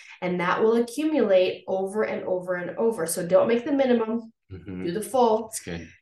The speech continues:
Speaker 1: And, um, what's the last thing?
Speaker 2: Oh.
Speaker 1: Ooh, the honeymoon story.
Speaker 2: Yes.
Speaker 1: Did you actually share that? You didn't share any of that.
Speaker 2: Oh.
Speaker 1: So one of the benefits I'd say that Josiah was preparing for when it came to getting married,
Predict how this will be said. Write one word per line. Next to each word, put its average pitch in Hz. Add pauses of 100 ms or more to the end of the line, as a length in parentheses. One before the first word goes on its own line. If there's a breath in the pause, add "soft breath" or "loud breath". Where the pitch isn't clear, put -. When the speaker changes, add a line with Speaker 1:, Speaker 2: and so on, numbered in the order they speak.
Speaker 1:
And, 196
um, 170
what's 226
the 240
last 226
thing? 151 (840)
Speaker 2:
Oh. - (280)
Speaker 1:
Ooh, 277
the 240
honeymoon 254
story. 165
Speaker 2:
Yes. 104
Speaker 1:
Did 240
you 269
actually 277
share 175
that? 359
You 349
didn't 381
share 392
any 294
of 170
that. 143 (260)
Speaker 2:
Oh. 170
Speaker 1:
So 294
one 320
of 359
the 233
benefits -
I'd 214
say 214
that 190
Josiah 196
was 185
preparing 190
for 180
when 175
it -
came 185
to 180
getting 190
married, 160